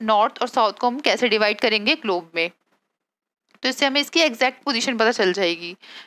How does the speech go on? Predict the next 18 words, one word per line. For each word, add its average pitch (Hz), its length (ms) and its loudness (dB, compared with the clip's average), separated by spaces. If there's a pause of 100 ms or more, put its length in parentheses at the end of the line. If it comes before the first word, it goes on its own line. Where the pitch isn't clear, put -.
(140)
जो 233 60 2
भी 240 80 0
पर्सन 233 320 0
यहाँ 240 240 2
पे 381 120 2
खड़ा 208 240 2
होगा। 170 300 -2 (400)
तो 233 100 -2 (100)
इसी, 277 260 0 (260)
इसी, 285 260 0 (140)
इसी 269 200 -2
की 320 140 2
हेल्प 226 340 2
से 269 240 0
जो 254 160 2
है 240 400 4
जितने 233 320 -2
भी 254 240 2